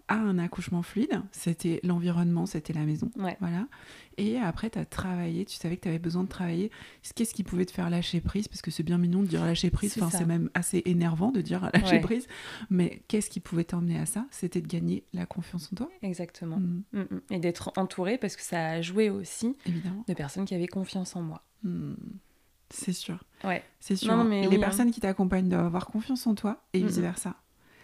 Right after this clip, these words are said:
Speaker 1: C'est, c'est un, une base, euh,
Speaker 2: Voilà.
Speaker 1: essentielle.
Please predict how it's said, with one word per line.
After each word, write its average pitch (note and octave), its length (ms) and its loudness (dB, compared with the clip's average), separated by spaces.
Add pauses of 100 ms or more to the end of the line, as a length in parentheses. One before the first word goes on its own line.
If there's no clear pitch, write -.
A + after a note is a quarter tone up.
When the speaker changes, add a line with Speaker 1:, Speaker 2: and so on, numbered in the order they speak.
(220)
Speaker 1:
C'est, F3 640 4
c'est F3+ 180 2
un, E3 340 2
une F3 200 4
base, E3+ 380 0 (200)
euh, G3 40 -2
Speaker 2:
Voilà. E3 200 0 (120)
Speaker 1:
essentielle. - 500 -8